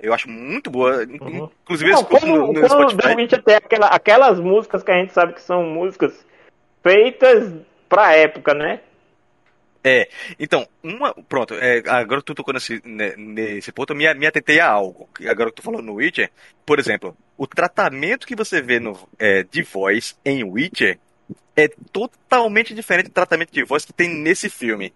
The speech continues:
Speaker 1: Então, o que que acontece? Quando, quando você vê a, a, o pessoal cantando lá, a mulher cantando e o cara cantando, você, você, você vê que parece que eles estão cantando dentro de um banheiro, assim, sabe? É, e isso é intencional, pelo menos eu, eu, eu acredito, porque pareceu ser,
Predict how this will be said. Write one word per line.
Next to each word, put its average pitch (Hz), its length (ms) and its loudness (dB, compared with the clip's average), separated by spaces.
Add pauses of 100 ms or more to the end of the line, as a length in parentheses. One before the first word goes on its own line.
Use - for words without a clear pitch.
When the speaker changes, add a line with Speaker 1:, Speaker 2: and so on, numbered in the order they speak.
(140)
Speaker 1:
Então, 143 280 -2
o 170 80 -10
que 214 160 0
que - 60 -14
acontece? 139 360 -2
Quando, 156 200 -6
quando 175 340 -6
você 156 140 -10
vê 143 280 2
a, 110 500 4
a, 92 40 -6
o 95 100 -14
pessoal 127 300 -4
cantando 117 460 -6
lá, 101 180 0
a 101 60 -2
mulher 120 220 -4
cantando 120 320 -4
e - 20 -10
o 113 40 -10
cara 117 200 -2
cantando, 127 380 -6
você, 151 560 -10
você, 151 220 -10
você 147 280 -8
vê 143 120 2
que 165 300 -4 (320)
parece 160 240 0
que - 80 0
eles 185 60 -2
estão 202 120 -8
cantando 190 300 -8
dentro 190 240 -6
de 208 40 -10
um 196 40 -10
banheiro, 143 680 0
assim, 104 320 -6
sabe? 160 260 0 (500)
É, 117 320 2
e 185 120 -4
isso 240 120 0
é 240 40 2
intencional, 226 760 -2 (300)
pelo 139 180 -2
menos 117 180 -8
eu, 113 80 -4
eu, 110 360 0
eu 110 160 -2
acredito, 104 440 -4
porque - 200 -6
pareceu 120 520 -4
ser, 135 360 -6